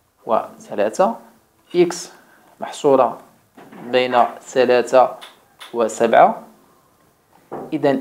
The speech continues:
إكس مضروبة في إيكغيك. إذا بكل بساطة كنضربو واحد في ثلاثة، إذا واحد في ثلاثة، وثلاثة في سبعة.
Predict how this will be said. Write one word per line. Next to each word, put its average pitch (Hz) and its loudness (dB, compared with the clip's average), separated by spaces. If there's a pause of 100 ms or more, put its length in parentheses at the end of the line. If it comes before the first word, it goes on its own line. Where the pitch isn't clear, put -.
إكس - -6 (460)
مضروبة 135 4
في 107 -4
إيكغيك. 123 -2 (3750)
إذا 151 -8
بكل 143 -6
بساطة 147 2
كنضربو 135 2 (340)
واحد 139 0 (380)
في - -12
ثلاثة، 107 0 (100)
إذا 120 -10
واحد 120 0 (200)
في - -20
ثلاثة، 107 -4 (720)
وثلاثة 208 2 (120)
في - -20
سبعة. 98 0